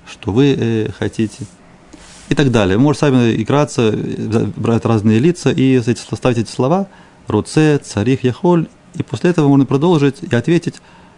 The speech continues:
э, и поставить инфинитив. Яхоль лаамод, ма-, лаамод, лаамод может стоять. Ло яхоль лаамод не может стоять. И так далее. К этой серии относится слово леегов,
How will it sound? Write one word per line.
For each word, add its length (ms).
э, 440
и 60
поставить 280
инфинитив. 560
Яхоль 540
лаамод, 600
ма-, 200
лаамод, 500
лаамод 580
может 180
стоять. 520
Ло 200
яхоль 360
лаамод 380
не 140
может 240
стоять. 420
И 80
так 160
далее. 320
К 60
этой 200
серии 200
относится 300
слово 420
леегов, 720